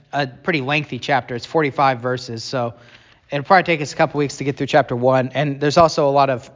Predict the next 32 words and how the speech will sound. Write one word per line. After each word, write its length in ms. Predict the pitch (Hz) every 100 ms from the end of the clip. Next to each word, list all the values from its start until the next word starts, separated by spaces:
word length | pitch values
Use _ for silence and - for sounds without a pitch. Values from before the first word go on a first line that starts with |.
| -
introductory 560 | 147 120 131 - 127
material 560 | 117 117 - 139 123 120
here. 260 | 120 117 117 _ _ _ _ _ _
Also, 300 | 160 160 165
apo-, 360 | 147 170 170 160
I 100 | 131
apologize 520 | 123 160 151 143 127
if 100 | 127
I, 200 | 131 120 - _ _
like, 280 | 131 123 -
can't 260 | 147 131
look 180 | 120 123
at 80 | 123
you 160 | 107 107
'cause 360 | 117 107 - 139 -
I 100 | 120
kinda 180 | 131 113
can't 240 | 127 107
see 200 | - 120
anything 340 | 113 113 113
right 160 | 113 110
now, 180 | 113 107
but, 280 | 110 120 - - - - -
um, 460 | 156 151 123 107 101 - - _ _
we'll, 180 | - 131 127
<laughs> 60 | -
we'll, 140 | 101 - -
we'll 140 | 151
try 260 | 143 147 123
our 80 | 127
best 300 | 123 123 -
here. 180 | 127